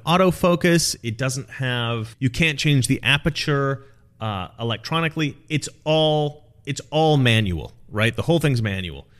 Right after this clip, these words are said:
So you have to adjust things like this, like the old-fashioned style. And I don't really mind that, actually. I think that's quite cool. Um,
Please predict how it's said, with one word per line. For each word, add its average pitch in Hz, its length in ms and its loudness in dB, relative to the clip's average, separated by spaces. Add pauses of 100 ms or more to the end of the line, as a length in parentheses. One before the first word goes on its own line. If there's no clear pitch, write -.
So - 140 -10
you 117 100 -2
have 127 300 -6
to 147 100 -2
adjust 110 400 -4
things 104 400 -6
like 92 220 -4
this, 95 180 -6
like 90 140 -8
the - 100 -12
old-fashioned 101 580 -4
style. 73 300 -14 (500)
And 151 300 0 (140)
I 240 100 2
don't 294 200 -4
really 170 260 4
mind 147 320 0
that, 90 100 -4
actually. 92 300 -8
I 113 60 -4
think 156 180 -8
that's - 160 -8
quite - 320 -12
cool. 92 440 -4 (400)
Um, 107 400 -6